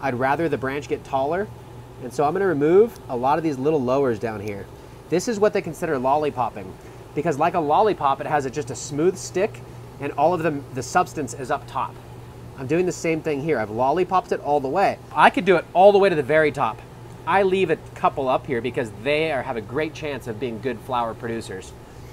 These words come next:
Next, I'm gonna go to the same thing. I'm removing. Now, you could remove just the sucker like that and leave the leaf because the leaf can receive light. I like to clean 'em out fully when I'm going down to the lowers like this. You can also pinch with your fingers.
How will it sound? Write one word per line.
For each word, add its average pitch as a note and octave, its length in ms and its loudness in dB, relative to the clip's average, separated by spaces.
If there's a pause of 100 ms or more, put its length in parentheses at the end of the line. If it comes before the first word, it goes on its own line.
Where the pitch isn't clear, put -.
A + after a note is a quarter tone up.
(280)
Next, C3+ 380 0
I'm E3+ 80 2
gonna E3+ 140 2
go E3+ 120 6
to D#3+ 60 4
the D#3 140 -4
same F#3+ 180 -2
thing. F#3 300 2
I'm C3 120 0
removing. D#3 400 4
Now, C#3 120 2
you D3+ 160 0
could B3+ 120 4
remove C#4 280 4
just A#3+ 240 8
the F4 100 0
sucker F4+ 400 6 (180)
like E3 200 2
that F3 280 6 (1200)
and E3 200 2
leave F#3+ 240 4 (160)
the D#3 80 4
leaf A#3+ 280 0
because D#3+ 220 -2
the D3 80 -2
leaf E3 220 -2
can E3+ 120 -4
receive D#3 300 -2
light. C#3+ 300 -2 (680)
I E3+ 120 4
like A#3+ 220 4
to A3+ 80 2
clean G3 220 0
'em F3+ 80 -2
out D#3+ 160 0
fully E3 300 2
when C3+ 140 0
I'm B2+ 100 -2
going C#3 220 -2
down C3+ 160 -2
to B2+ 40 -6
the A#2+ 60 -2
lowers A2+ 420 -2
like G2 220 -8
this. - 380 -14 (1600)
You F#3 100 0
can F#3+ 100 6
also F#3 260 4
pinch G#3 300 -4
with E3+ 120 -2
your D3+ 100 0
fingers. G#3 560 0